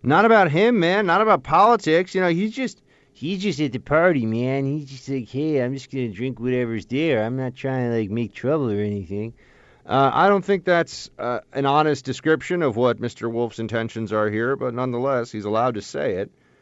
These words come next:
Few interesting things from his book tour, which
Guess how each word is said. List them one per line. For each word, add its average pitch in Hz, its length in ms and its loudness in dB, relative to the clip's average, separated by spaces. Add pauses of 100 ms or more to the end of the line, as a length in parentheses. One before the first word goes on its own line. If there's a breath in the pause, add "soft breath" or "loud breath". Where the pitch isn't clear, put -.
(560 soft breath)
Few 208 220 2
interesting 165 300 0
things 139 380 0
from 139 240 0
his 120 220 2
book 131 240 -2
tour, 127 160 0
which 131 260 0